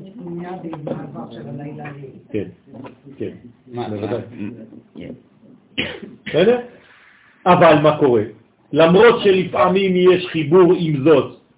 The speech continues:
Speaker 2: ואז השנייה הולכת, ולפעמים יש חיבור עם השנייה, וזאת הולכת, <coughs> מה קורה באותו זמן? והארץ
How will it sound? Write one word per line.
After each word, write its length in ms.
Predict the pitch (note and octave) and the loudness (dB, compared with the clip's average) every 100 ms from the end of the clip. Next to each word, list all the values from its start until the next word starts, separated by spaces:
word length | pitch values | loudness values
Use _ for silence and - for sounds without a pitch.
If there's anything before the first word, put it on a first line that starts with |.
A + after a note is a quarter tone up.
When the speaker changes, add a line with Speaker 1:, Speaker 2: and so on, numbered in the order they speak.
| _ _ _ _ - | _ _ _ _ -4
Speaker 2:
ואז 260 | C3+ C#3 | 0 0
השנייה 320 | C#3 - D3+ D3+ | -4 -4 0 2
הולכת, 480 | D3 C#3+ - G#2 - _ C3 | 2 2 -2 -8 -12 _ -4
ולפעמים 480 | E3 F3 F3+ F3+ | -2 0 2 2
יש 180 | F3 - | 2 0
חיבור 280 | F3 E3 F3 | -4 0 0
עם 80 | F3 | 0
השנייה, 460 | E3 F#3+ C4+ G#3 - _ _ B2 | -4 -2 -2 -2 -8 _ _ -4
וזאת 380 | C#3+ C#3+ F3 D#3 | 0 4 4 4
הולכת, 360 | C#3 B2+ - - - - - - - - F#3 G3 D3 - | 0 0 -2 0 0 0 -4 -6 -10 -8 -2 -2 -2 -14
<coughs> 960 | - _ _ _ _ _ _ _ - D#3 | -20 _ _ _ _ _ _ _ -4 0
מה 160 | F3 | 2
קורה 240 | F#3 D#3 D#3+ | 4 4 4
באותו 420 | D3 C3+ C3+ A#2 | 4 2 0 -2
זמן? 300 | A#2 C3+ D#3 | -2 -4 -4
והארץ 560 | A#2 A#2 A#2 C#3 D#3 | 0 0 2 0 0